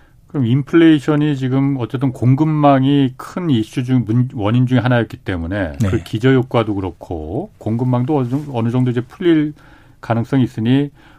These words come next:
Speaker 1: 올 하반기부터는 점차 정상화될 거다. 뭐, 이 분-, 빠르면 이 분기 이런 전망도 있었는데 그럴 가능성 없다. 지금 이렇게 보시는 거예요?
Speaker 2: 우선은 대표적으로 이런 거예요. 지금
Speaker 1: 네.
Speaker 2: 미국의 집값이 이십 프로 올랐거든요.
Speaker 1: 예.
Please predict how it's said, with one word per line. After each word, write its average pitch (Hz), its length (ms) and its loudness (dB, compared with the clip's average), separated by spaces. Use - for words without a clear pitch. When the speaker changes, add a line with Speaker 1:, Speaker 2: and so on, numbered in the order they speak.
Speaker 1:
올 117 160 0
하반기부터는 156 1000 -2
점차 120 380 -2
정상화될 113 560 -2
거다. 101 400 0
뭐, 101 140 -4
이 110 220 -2
분-, 143 180 -6
빠르면 160 320 2
이 110 140 0
분기 110 280 0
이런 117 360 0
전망도 117 360 0
있었는데 107 400 -2
그럴 139 320 2
가능성 135 400 0
없다. 123 320 0
지금 117 180 0
이렇게 107 200 0
보시는 95 300 -6
거예요? 85 260 -6
Speaker 2:
우선은 175 400 4
대표적으로 139 500 2
이런 110 240 2
거예요. 98 320 0
지금 98 400 0
Speaker 1:
네. 85 60 -2
Speaker 2:
미국의 120 320 2
집값이 - 400 -6
이십 123 180 -2
프로 123 140 -2
올랐거든요. 90 680 -4
Speaker 1:
예. 85 200 -6